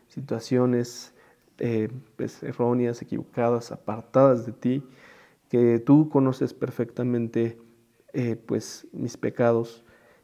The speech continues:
y nada puede ser oculto a ti. Hoy vengo ante ti, pues, arrepintiéndome de eso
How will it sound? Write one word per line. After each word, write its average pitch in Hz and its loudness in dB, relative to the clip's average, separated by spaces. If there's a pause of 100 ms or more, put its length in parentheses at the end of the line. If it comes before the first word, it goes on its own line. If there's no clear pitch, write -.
(420)
y 135 2
nada 123 2
puede 117 4
ser 120 -4
oculto 120 -4
a 110 -6
ti. 117 -4 (800)
Hoy 127 0
vengo 135 4
ante 120 0
ti, 135 4
pues, 147 -6
arrepintiéndome 127 2
de 127 6
eso 135 0